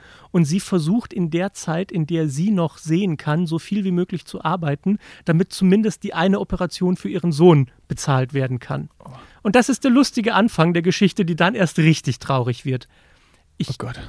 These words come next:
Speaker 1: Rotz und Wasser heule ich jedes Mal und genau das Gegenteil davon, nämlich jedes Mal zwanghaft gute Laune.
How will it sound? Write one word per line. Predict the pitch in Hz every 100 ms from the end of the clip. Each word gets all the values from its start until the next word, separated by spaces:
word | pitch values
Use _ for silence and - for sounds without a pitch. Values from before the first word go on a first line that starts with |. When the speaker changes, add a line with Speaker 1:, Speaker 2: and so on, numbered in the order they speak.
| - -
Speaker 1:
Rotz | 170 160 220 -
und | 190 151
Wasser | 151 147 147
heule | 135
ich | 131 170
jedes | 143 123
Mal | 131 127 214 - - - - - -
und | 214 175 170 - - - _ _ _ -
genau | 143 165 165 196
das | 185 - - -
Gegenteil | 160 220 240 - 139 123
davon, | 123 127 185 190 202
nämlich | 170 175 151 -
jedes | 135 190 254 -
Mal | 180 147 156 214 - - -
zwanghaft | - - 156 208 208 180 185 - -
gute | 202 - 170
Laune. | 151 135 190 147 175